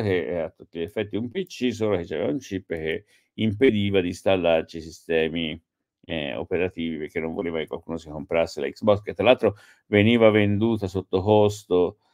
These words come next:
eh, per rovinare il mercato a tutti gli altri. Ah, alla fine questo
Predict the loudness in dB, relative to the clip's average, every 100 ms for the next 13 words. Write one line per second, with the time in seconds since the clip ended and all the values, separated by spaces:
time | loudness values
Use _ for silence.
0 | _ _ -2 2 4 2 0 0 0 2
1 | 2 2 2 4 4 2 0 -2 -4 2
2 | 2 2 -4 -6 -6 -2 -2 -4 -6 -4
3 | -4 -6 -20 _ -6 -4 -2 0 0 0
4 | -2 -4 -4 -4 -8 -8 -4 -2 -2